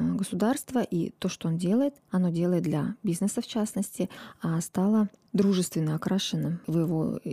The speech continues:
изречении, и реально предприниматели не боялись бы обращаться к нам за той поддержкой, которая есть, а, понимая, что реальный эффект от неё есть,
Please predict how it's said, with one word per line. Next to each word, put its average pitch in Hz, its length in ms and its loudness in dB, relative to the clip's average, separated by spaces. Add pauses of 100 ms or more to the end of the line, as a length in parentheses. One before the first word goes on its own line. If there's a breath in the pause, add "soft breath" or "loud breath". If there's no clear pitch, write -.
изречении, 185 1000 2
и 170 280 0 (400 loud breath)
реально 180 260 2
предприниматели 175 720 -2
не 165 160 0
боялись 165 400 -2
бы 180 80 -4
обращаться - 520 -4
к - 120 -14
нам 160 180 -2
за 160 120 -4
той - 340 -6
поддержкой, - 460 -4
которая 165 380 -2
есть, 202 380 0 (580 loud breath)
а, 160 440 -2
понимая, 170 440 2
что 170 440 -4 (480)
реальный 185 400 4
эффект - 320 -2
от - 140 -8
неё 170 120 0
есть, 190 440 -2